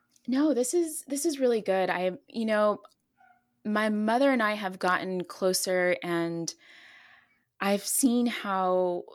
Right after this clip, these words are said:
her injury has pulled a lot of things up to the surface for her. And,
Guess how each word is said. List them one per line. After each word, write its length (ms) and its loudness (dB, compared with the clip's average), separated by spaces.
her 500 0
injury 640 0
has 880 -2
pulled 520 0
a 80 -4
lot 200 0
of 100 -4
things 300 -4
up 180 -2
to 100 -8
the 80 -4
surface 460 -2
for 140 -6
her. 460 0
And, 440 -6